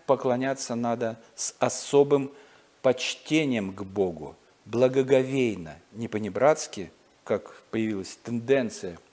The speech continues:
сегодняшнего дня, а именно благоговейно, потому что посмотрите, кто Он, Творец всего видимого и невидимого. Он мой Спаситель. Он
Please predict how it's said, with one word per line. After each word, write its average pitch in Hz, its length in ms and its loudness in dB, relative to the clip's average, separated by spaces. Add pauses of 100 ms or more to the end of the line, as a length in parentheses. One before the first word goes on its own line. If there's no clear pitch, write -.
(100)
сегодняшнего 107 720 -8
дня, 104 340 -10 (560)
а 110 180 0
именно 139 440 -4
благоговейно, 123 1040 0 (200)
потому 110 280 -6
что - 160 -16
посмотрите, 110 480 -10
кто - 260 -6 (100)
Он, 120 260 -6 (360)
Творец 117 800 -2
всего 113 680 -6 (360)
видимого 117 560 -4 (180)
и 113 60 -12
невидимого. 104 720 -8 (480)
Он 147 380 6 (320)
мой 113 540 2 (120)
Спаситель. - 800 -8 (680)
Он 131 340 2